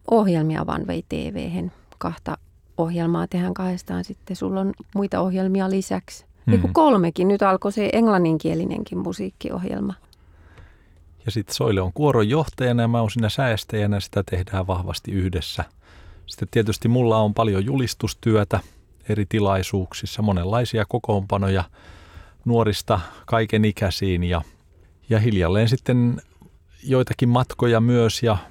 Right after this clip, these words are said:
Speaker 2: välillä jotakin konferenssia, Lapin viikkoa on kerran vuodessa ja Ugandaan on lähdössä tammikuussa, jos Herra suo. Ja hyvin monimuotoista, mut evankeliumin asialla.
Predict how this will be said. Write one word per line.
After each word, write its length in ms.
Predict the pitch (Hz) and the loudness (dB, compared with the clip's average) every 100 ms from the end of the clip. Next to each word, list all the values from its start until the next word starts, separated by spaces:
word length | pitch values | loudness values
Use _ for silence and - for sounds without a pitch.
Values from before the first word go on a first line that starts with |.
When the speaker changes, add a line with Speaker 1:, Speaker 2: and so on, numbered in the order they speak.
| - | -6
Speaker 2:
välillä 320 | 113 107 104 | -2 0 2
jotakin 500 | 101 104 104 - 98 - - | 0 0 -4 0 -2 -2 -2
konferenssia, 760 | 113 107 - 104 92 - 101 | 0 0 0 -4 -2 0 0
Lapin 260 | 101 - 101 | 0 0 -2
viikkoa 560 | 101 104 - - 104 95 | 2 0 0 -4 0 2
on 200 | 95 95 - | 0 -2 -2
kerran 340 | 107 101 95 | -2 0 -2
vuodessa 540 | 92 98 95 90 - 95 | -2 0 0 -2 -2 -2
ja 160 | 95 82 - - - - - - | 0 -2 -10 -20 -20 -20 -20 -6
Ugandaan 500 | 107 98 92 95 92 | -2 0 2 2 2
on 140 | 92 | 2
lähdössä 380 | 92 90 98 - - | 0 -2 -4 -8 -2
tammikuussa, 680 | 104 95 92 - 95 - | 0 0 -2 -4 -8 -4
jos 200 | 98 92 | -4 -2
Herra 260 | 104 92 92 | -2 -2 -4
suo. 320 | - 113 92 | -2 0 0
Ja 140 | 87 82 - _ _ - - - - _ _ - - - | -2 -4 -10 _ _ -20 -20 -20 -20 _ _ -20 -20 -2
hyvin 220 | 151 113 | 0 2
monimuotoista, 760 | 110 165 143 143 139 - 92 - | 2 4 4 4 4 2 0 0
mut 180 | 98 104 | 0 2
evankeliumin 640 | 143 135 110 113 110 113 | 2 2 2 2 2 2
asialla. 600 | 120 110 80 76 - - | 2 2 0 -2 -4 -8